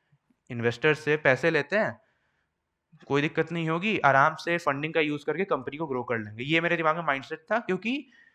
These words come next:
मैं कुछ ज़्यादा ही सोशल मीडिया से प्रभावित हो चुका था कि जो भी एंटरप्रेन्योर्स हैं,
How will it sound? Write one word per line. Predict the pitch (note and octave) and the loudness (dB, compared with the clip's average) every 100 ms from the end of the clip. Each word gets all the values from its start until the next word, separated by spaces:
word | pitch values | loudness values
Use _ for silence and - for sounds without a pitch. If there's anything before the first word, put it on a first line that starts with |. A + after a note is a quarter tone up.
| _ - | _ -2
मैं | D#3 E3+ | 2 4
कुछ | G#3+ | 4
ज़्यादा | E3 E3 F#3+ | 6 6 6
ही | |
सोशल | G3 F3 F#3+ | 2 -2 -2
मीडिया | F#3 E3+ D#3 D3+ | -4 -2 0 0
से | G#3+ | -2
प्रभावित | E3+ D3 C3+ D#3+ D3+ | 0 2 2 0 -8
हो | |
चुका | C#3 C#3 C#3+ | -8 -2 -2
था | D#3 | -2
कि | D3+ | -4
जो | D3 D3 | -4 -2
भी | D#3 | 2
एंटरप्रेन्योर्स | G#3 E3+ F3+ D3+ C#3 - - | 2 2 0 0 0 -2 -4
हैं, | F#2 | -10